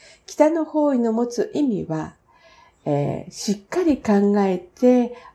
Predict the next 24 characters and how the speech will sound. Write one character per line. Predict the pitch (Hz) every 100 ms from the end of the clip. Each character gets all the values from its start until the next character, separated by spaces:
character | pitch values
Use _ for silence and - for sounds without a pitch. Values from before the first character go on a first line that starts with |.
| _ -
人 | - 330 339
が | 320
真 | 254 226
似 | 320
で | 330 320
き | 349
な | 339
い | 233
何 | 190 190 180
か | 170
を | 151
生 | - 202 233
み |
出 | 302
す | 302 -
こ | 302
と | 311
が | 302 233
で | 190
き | 196 247
る | 226
と | 214 156
い |
う | 143